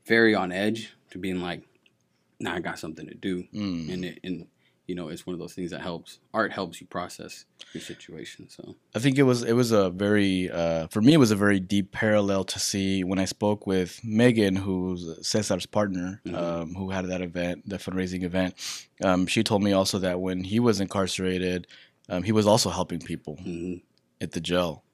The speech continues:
Speaker 2: you know, and I
Speaker 1: Yeah.
Speaker 2: was like, "Wow." Like, I remember, you know, hearing from you about what you were doing, and I'm like,
Speaker 1: Mm-hmm.
Speaker 2: I don't know, I kinda feel like that. A lot of the times, that's kind of the point in people's lives where they kind of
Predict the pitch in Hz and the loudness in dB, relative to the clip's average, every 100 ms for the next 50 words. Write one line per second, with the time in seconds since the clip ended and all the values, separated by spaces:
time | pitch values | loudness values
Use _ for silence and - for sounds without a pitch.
0 | - 95 92 92 98 95 92 85 95 101 | -6 0 2 2 0 0 -4 -2 2 2
1 | 90 95 101 107 107 95 92 90 92 95 | 2 -2 0 2 0 0 -2 -2 -2 0
2 | 92 90 101 95 92 - 87 87 113 85 | 0 0 -2 -2 -4 -6 -4 0 0 0
3 | - _ 92 87 90 87 87 101 95 92 | -10 _ -4 -2 0 -2 -2 -2 -2 -4
4 | 87 85 85 90 85 85 - - - - | -4 -4 -2 0 0 -2 -8 -14 -20 -20
5 | _ 120 123 113 113 135 113 120 110 95 | _ 6 10 8 8 6 6 4 4 4
6 | 98 101 98 - - _ 110 127 170 139 | 4 6 4 0 -20 _ 4 6 8 8
7 | 143 135 117 107 - 117 104 90 101 101 | 8 8 8 6 4 4 4 2 0 2
8 | 95 92 101 95 92 - 90 95 95 - | 0 -2 -4 0 -2 2 2 2 0 -10
9 | - _ - 95 90 87 90 87 92 92 | -14 _ -4 2 4 4 0 0 -2 0
10 | 90 80 | -2 -4